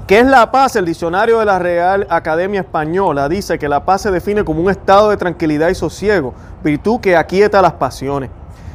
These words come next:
Es esa, es eso, eso es la paz, ¿verdad? Según el diccionario, aquieta las pasiones, tranquiliza,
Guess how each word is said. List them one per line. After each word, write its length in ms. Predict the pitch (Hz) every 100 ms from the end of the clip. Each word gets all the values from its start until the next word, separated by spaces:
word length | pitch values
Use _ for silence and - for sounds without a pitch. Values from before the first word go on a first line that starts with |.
| - - - - -
Es 220 | 190 214
esa, 320 | 208 202 180
es 140 | 156 165
eso, 280 | 233 - - -
eso 160 | -
es 80 | 170
la 160 | 170 -
paz, 160 | 190
¿verdad? 220 | 147 139
Según 280 | 165 147 170
el 60 | 190
diccionario, 500 | 160 151 156 175 143 - -
aquieta 440 | 143 143 175 185
las 120 | 190
pasiones, 580 | 160 156 147 165 175 156
tranquiliza, 680 | - 147 127 143 151 170 131